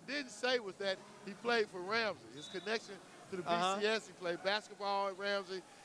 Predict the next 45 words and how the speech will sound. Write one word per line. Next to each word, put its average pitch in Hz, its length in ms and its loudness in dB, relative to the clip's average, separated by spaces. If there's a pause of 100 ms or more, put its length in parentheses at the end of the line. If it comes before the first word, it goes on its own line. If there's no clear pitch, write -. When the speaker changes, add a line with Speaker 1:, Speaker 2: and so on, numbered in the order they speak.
(120)
Speaker 1:
and 214 300 2 (160)
football 170 520 2
did, 151 280 -4
Keyshawn. 156 560 -4 (500)
And, 160 240 2
uh, 156 300 6 (360)
you 190 60 -2
know, 196 160 6
the 170 140 -2 (120)
value, 226 460 2
I 180 80 0 (100)
thought 247 200 0
about 190 260 0
him 180 180 -6
because 165 240 -10
the 160 200 -6
value 226 240 2
of 214 60 -12
those 220 220 -2
scholar 226 340 2
athletes, 240 480 0 (480)
one 254 220 6
of 240 100 2
the 202 140 0
schools 240 520 -4
that 202 180 6
has 185 80 0 (100)
offered 208 360 2 (100)
him 170 240 -2
is 160 80 -8 (120)
Vanderbilt 175 460 -2 (100)
University. 156 440 -4 (300)
Speaker 2:
They, 226 140 4 (300)
whoa. 214 380 6
Speaker 1:
<laughs> 240 180 6 (360)
So, 208 420 4 (340)
n-, 208 80 -2 (160)
not 220 160 6
only 247 240 4
did 214 140 -4
he 208 80 -4
show 247 340 4
he 202 80 2
has 196 240 4
the 180 80 -8